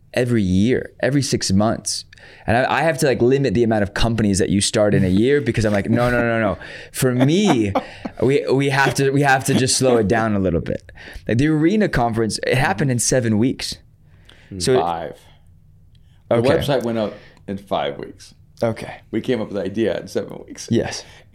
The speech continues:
Speaker 3: <laughs>
Speaker 1: Yes.
Speaker 3: It doesn't
Speaker 2: It's
Speaker 3: count
Speaker 2: pretty
Speaker 3: until it goes public. <laughs>
Speaker 2: That's funny.
Speaker 1: Yeah, from the point where we sent the text to the
Speaker 3: Yeah.
Speaker 1: speakers to the point we announced that we were gonna
Speaker 3: Yeah.
Speaker 1: do this meetup.
Speaker 2: I love it.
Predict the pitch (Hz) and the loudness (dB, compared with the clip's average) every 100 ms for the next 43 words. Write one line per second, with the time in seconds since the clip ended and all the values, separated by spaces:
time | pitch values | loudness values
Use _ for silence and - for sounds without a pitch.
0 | - - 151 - - - - - - 127 | -10 -4 -4 -2 -6 -6 -10 -2 -2 -2
1 | - - - 135 104 131 139 127 139 117 | -10 -2 0 2 -2 0 0 2 0 0
2 | 117 120 151 135 160 - - - - 95 | -2 0 0 -2 -4 -8 -14 -14 -10 -10
3 | 87 - 95 120 147 156 143 131 156 151 | -4 -4 0 0 0 0 -2 0 0 2
4 | 127 131 131 120 120 131 120 - - 113 | 2 2 0 -2 -2 0 -2 -2 0 2
5 | 107 - - 113 110 101 98 - 101 - | 0 0 0 2 2 2 0 -2 -2 0
6 | 107 101 101 92 92 90 - 95 85 - | 0 2 2 4 2 0 0 0 0 2
7 | 95 95 87 90 87 95 101 92 82 - | 2 2 2 0 0 2 2 2 0 -2
8 | 85 85 82 | -8 -8 -8